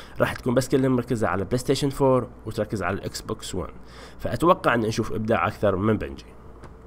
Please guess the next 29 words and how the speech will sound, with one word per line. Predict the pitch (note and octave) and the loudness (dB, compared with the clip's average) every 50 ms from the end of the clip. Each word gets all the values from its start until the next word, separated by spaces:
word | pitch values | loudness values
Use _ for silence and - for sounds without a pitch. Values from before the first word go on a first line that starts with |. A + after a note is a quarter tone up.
| - - - - - - - - - - - | -20 -18 -18 -18 -18 -20 -20 -18 -16 -10 -6
شنو | - G3+ G3 A3+ | -4 2 4 4
راح | A#3 - - | 4 4 2
يجيني | D#3 B2+ D3+ D#3 C#3+ B2+ | 2 4 4 4 4 4
في | - C3 | 4 2
هذا | B2 A#2 | 2 2
الاكسبانشن؟ | - G2 - - - G2 F2 G2 - - - - - | 0 -2 -6 -6 -6 -6 -6 -6 -8 -10 -12 -12 -10
راح | F#2+ - - | -8 0 4
ينزل | C#3+ D3+ D#3+ D3+ D3+ D#3+ D3+ - - | 4 6 6 6 4 2 0 0 2
نيو | A#2+ A#2+ B2+ C3 | 4 6 6 6
كامبين، | C3 - B2+ A#2 G#2+ B2+ B2 B2 C3 C3 - | 6 4 2 2 4 4 2 2 2 0 -2
راح | - - - A2 | -4 -6 -6 -4
يكون | G2+ - G2+ | -2 -2 -2
في | F#2+ - G#2+ | -2 -2 -4
سينماتيك | G2+ - A2+ G#2 G2+ G2+ G2+ - G#2 F2+ | -2 -2 -2 0 0 0 0 -2 -4 -6
ستوري، | G#2 - - - C3 B2+ C3+ D3 D3+ C#3 - | -6 -4 2 4 6 6 6 6 4 2 0
راح | D#2+ F2+ - G2 | -4 -4 -4 -6
تكون | F2+ - - F#2+ F2 | -6 -6 -6 -6 -6
في | - F2+ | -4 -6
مهمات | E2+ F2 E2+ F2+ F2+ F2+ F2+ F2+ - G2+ | -6 -4 -4 -4 -4 -4 -4 -4 -4 -2
جديده، | A2 B2+ C3+ C3 C3+ C#3 C#3 - - | 0 0 0 2 2 2 0 0 -2
وراح | - B2+ C3 - - | -2 -2 0 -2 -2
يكون | - C#2 - - D3+ C#3 | -4 -8 -2 0 0 2
في | C3+ - C3 | 2 2 0
كويست | B2+ - - A#2 B2+ C#3 C3+ - - - | -2 -2 0 2 2 2 2 2 0 2
لاين | A#2+ A#2 A#2+ B2 A2 G2 | 4 4 6 6 4 4
جدد. | G#2+ A2 F2 C#2 B1 - - - - - - - - - - | 2 2 0 0 -6 -10 -14 -16 -16 -14 -12 -12 -12 -8 -6
هذا | - F#2 E2+ - | -6 -6 -4 -2
شيء | - - A2+ - - | -2 -2 0 0 0
اول. | G2+ F2+ B1 G#1 - | -2 -4 -4 -6 -10